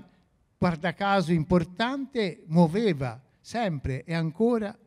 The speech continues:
il rapporto umano. Le mostre si facevano, c'erano gli artisti che lavoravano, c'era un rapporto positivo. Perché fare questo gesto? Ah, facciamo un passo indietro. Il commissario prima di questo ultimo,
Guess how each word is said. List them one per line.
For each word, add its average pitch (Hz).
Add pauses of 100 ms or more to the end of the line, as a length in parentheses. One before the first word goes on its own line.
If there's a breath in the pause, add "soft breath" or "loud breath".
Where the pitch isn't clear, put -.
(540)
il 165
rapporto 170
umano. 165 (760)
Le 180
mostre 220
si 170
facevano, 139 (460)
c'erano 202
gli 190
artisti 185
che 185
lavoravano, 165
c'era 214
un 196
rapporto 185
positivo. 143 (180 soft breath)
Perché 254
fare 156
questo 151
gesto? 113 (1160)
Ah, 269
facciamo 311
un 208
passo 208
indietro. 143 (200)
Il 254
commissario 320
prima 240
di 175
questo 185
ultimo, 165